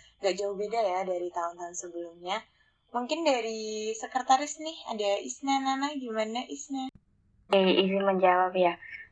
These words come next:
Speaker 2: Perbedaan dari tahun sebelumnya tuh nggak jauh beda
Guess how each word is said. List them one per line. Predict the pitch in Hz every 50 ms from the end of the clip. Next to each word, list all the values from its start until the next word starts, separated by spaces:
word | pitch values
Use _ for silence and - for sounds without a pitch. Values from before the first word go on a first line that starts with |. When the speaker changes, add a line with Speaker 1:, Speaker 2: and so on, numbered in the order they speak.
| _
Speaker 2:
Perbedaan | - 208 196 196 202 196 190 196 196 185 175 - 180 196 202
dari | 196 196 190 190 190 190
tahun | 190 190 190
sebelumnya | 185 190 190 - 185 180 180 185 190 202 202 -
tuh | - 294 311 311 330 - - _
nggak | 202 196 - -
jauh | - 196 185 190 185
beda | 190 - 185 180 175 - - 185 180